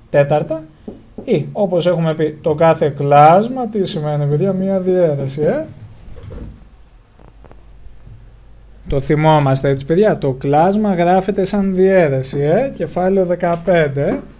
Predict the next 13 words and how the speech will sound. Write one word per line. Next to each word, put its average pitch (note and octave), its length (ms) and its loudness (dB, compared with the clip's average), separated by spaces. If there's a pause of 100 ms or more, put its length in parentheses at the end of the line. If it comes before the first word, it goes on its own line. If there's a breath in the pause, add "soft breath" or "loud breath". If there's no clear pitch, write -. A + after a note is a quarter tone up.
(380 loud breath)
Είχαμε D#3 480 -2
μάθει D3 360 -2
τότε F#3 420 -4 (320)
ότι C#3+ 600 0 (420)
ένα D3 600 4 (200)
κλασματάκι C#3 920 -2
μπορεί D3 320 -2
κάλλιστα C#3+ 560 -2
να C3+ 100 -4
γραφεί B2+ 320 -6
σαν C3+ 300 -6
διαίρεση B2+ 840 -6 (120)
ή D3 260 -4